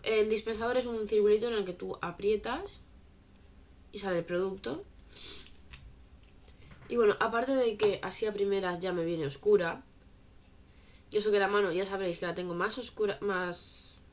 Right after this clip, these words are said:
más morena que la cara, pues me viene muy oscura, entonces en la cara menos aún. Y además, eh, me hice aquí la prueba en la mano, lo llevé cosa de cinco minutos y empezó a picarme horrores.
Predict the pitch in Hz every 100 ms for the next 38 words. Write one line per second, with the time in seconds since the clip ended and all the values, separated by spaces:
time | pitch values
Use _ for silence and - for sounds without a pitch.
0 | - 180 180 - - 208 165 175 233 180
1 | 147 190 151 151 226 220 262 - - -
2 | - - - - - 240 240 226 220 214
3 | - - - - - - - 233 233 214
4 | 233 226 226 214 208 - 233 220 196 196
5 | 202 190 170 170 170 - 226 247 220 226
6 | 233 240 - - - - 262 302 320 294
7 | 302 311 - - 240 220 220 226 262 233
8 | 233 214 226 220 208 214 226 247 226 196
9 | 190 202 208 196 185 202 190 180 175 -
10 | - - - - - 254 262 262 262 254
11 | 262 311 349 - - 247 226 208 202 233
12 | 226 214 233 226 208 214 - - - 196
13 | 190 170 151 -